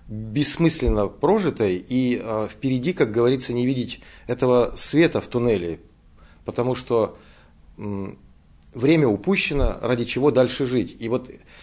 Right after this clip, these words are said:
чтобы, наверное, вот этого кризиса не случилось такого, здесь, э,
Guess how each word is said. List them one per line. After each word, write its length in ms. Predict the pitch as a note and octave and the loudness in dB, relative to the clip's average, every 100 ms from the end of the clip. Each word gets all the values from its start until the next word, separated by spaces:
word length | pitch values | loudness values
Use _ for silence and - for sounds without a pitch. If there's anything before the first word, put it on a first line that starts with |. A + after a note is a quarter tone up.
| - | -18
чтобы, 280 | - C#3+ C#3 | -4 0 2
наверное, 320 | C#3+ D#3 D3 | 4 4 4
вот 140 | D3 | 4
этого 340 | D3+ D3 C3 C3 - | 4 2 2 -2 -12
кризиса 480 | - D3 E3+ C3 - | 0 2 2 0 -2
не 100 | A#2 | -4
случилось 540 | A2 B2 B2 A3+ G3+ - | -4 -6 -4 0 0 -2
такого, 520 | A2 - A2 G2 - - - | -4 2 2 2 -2 -12 -16
здесь, 540 | G#2+ F#2+ C3 D#3 - - | -14 -2 2 2 0 -6
э, 440 | A2+ G#2+ G2+ - | -2 0 -2 -4